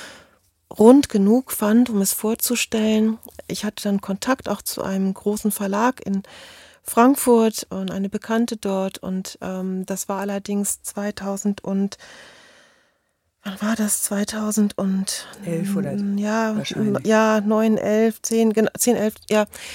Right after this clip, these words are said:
Speaker 1: wo ich ihr das zeigte. Und sie, das war eine Phase, da ging's dem Buchhandel sehr schlecht.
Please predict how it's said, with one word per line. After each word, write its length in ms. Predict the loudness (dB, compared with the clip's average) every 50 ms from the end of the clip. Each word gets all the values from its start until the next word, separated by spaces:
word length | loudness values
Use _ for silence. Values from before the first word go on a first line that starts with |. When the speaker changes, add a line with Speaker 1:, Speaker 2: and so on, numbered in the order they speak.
| -16 -16 -18 -14 0
Speaker 1:
wo 100 | 2 2
ich 140 | 2 4 2
ihr 80 | 0 2
das 180 | 2 0 0
zeigte. 400 | -4 -4 -4 -2 -4 -2 0 0
Und 100 | 0 2
sie, 140 | 2 -2 -4 -4 -6
das 320 | -8 -6 -6 -6 -8 -6
war 120 | -6 -2 0
eine 140 | 0 0 0
Phase, 420 | 0 -2 -2 -2 -2 0 -2 0
da 120 | 0 -2
ging's 260 | -2 0 0 0 0 0
dem 160 | -2 -4 -4
Buchhandel 500 | -4 -6 -6 -4 -2 -2 0 0 -2 -2
sehr 280 | -2 -4 -4 -4 -6 -6
schlecht. 580 | -6 -6 -4 -2 -2 -2 -2 -6 -8 -10 -10